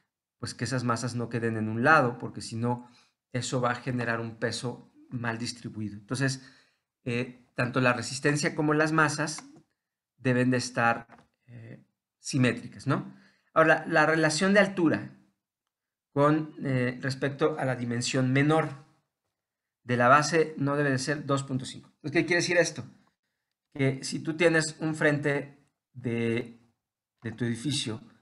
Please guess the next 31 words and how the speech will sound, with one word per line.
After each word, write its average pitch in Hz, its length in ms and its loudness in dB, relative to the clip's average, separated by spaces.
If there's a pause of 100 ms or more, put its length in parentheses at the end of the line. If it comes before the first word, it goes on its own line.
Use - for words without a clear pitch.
(260)
en 117 320 -4
la, 117 120 4
en 123 200 -2
la, 123 220 2
en 123 280 0
la 117 240 4
dirección 123 500 0
más 143 400 0 (500)
corta, 135 380 0
¿no? 139 420 -2 (1080)
Si 131 120 -12
tú 147 140 -6
tienes 156 300 2
que 143 100 -2
la 123 80 2
dirección 123 340 0
más 156 160 2
corta 143 600 0
es 135 160 0
de 156 60 4
un 170 100 2
metro, 160 460 0 (1160)
pues 120 120 -6
la 123 80 2
altura 139 300 2
máxima 139 400 0
son 131 240 -2
dos 131 140 -4
punto 117 320 -10
cinco - 360 -12
metros, - 460 -18